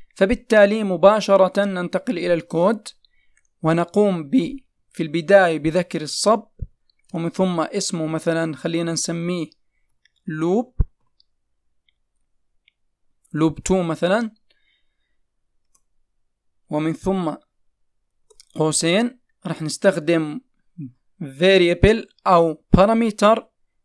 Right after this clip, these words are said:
يقوم بحفظ عدد مرات التكرار، نسميه مثلا، آه، مثلا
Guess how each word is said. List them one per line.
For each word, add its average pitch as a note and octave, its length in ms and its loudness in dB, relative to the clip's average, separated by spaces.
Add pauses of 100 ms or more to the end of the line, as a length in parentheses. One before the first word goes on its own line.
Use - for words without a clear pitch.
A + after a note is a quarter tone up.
(140)
يقوم G#3 440 0
بحفظ F#3+ 680 0
عدد F#3 380 0
مرات F3 420 2
التكرار، F3+ 680 -2
نسميه E3+ 600 -8 (440)
مثلا، E3 600 -2 (920)
آه، D#3+ 420 -2
مثلا E3 560 -4